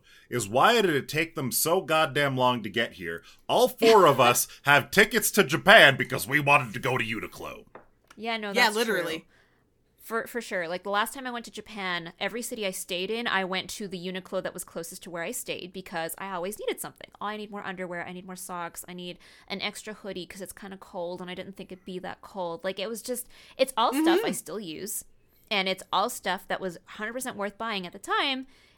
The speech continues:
Speaker 2: and I don't need more of them now. But I know that the next time I go to Japan, which will be in a few weeks, I will come on some situation where I will need to go and buy an extra shirt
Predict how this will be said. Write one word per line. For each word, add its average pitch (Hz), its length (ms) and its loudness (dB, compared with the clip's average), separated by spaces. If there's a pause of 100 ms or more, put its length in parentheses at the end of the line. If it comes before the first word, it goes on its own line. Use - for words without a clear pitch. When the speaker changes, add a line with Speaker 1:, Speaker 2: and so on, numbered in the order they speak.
(120)
Speaker 2:
and 202 300 0
I 196 100 0
don't 208 100 -4
need 202 140 -10
more 240 220 -2
of 196 80 -8
them 165 240 -12 (180)
now. 190 400 -4 (100)
But 220 140 0
I 226 80 4
know 220 180 2
that 202 140 -6
the 202 80 -6
next 190 200 -6
time 185 140 -10
I 180 60 -8
go 170 80 -8
to 165 80 -8
Japan, 190 420 -6
which 160 140 -14
will - 60 -20
be 165 80 -16
in 156 60 -16
a 151 40 -18
few 165 180 -14
weeks, 190 360 -6 (420)
I 294 120 8
will 302 380 -2
come 269 460 -2 (360)
on 233 280 0
some 247 580 0 (180)
situation 208 640 -6
where 185 180 -6
I 185 140 0
will 185 160 -6
need 170 240 -12
to 185 80 -14
go 165 200 -10
and 160 160 -12
buy 165 160 -8
an 165 140 -10
extra 156 280 -14
shirt - 280 -12